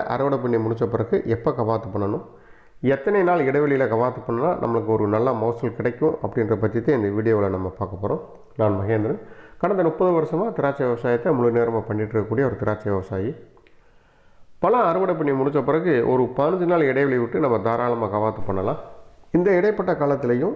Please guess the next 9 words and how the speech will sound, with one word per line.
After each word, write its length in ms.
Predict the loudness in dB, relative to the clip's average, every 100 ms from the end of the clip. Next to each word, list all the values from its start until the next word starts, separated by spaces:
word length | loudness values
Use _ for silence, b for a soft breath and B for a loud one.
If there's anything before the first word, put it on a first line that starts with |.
| -4
சின்ன 240 | 0 0
சின்ன 260 | 2 0 0
பராமரிப்பு 600 | 0 0 0 -2 0 0
வேலைகள் 320 | 2 0 -2
செஞ்சோம் 300 | -2 0 0
அப்படின்னா 340 | 0 -4 -4 -6 -14 b b b b b -2
நம்ம 220 | 0 0
செடியிலிருந்து 580 | 2 4 4 4 4 4 4
ஒரு 200 | 2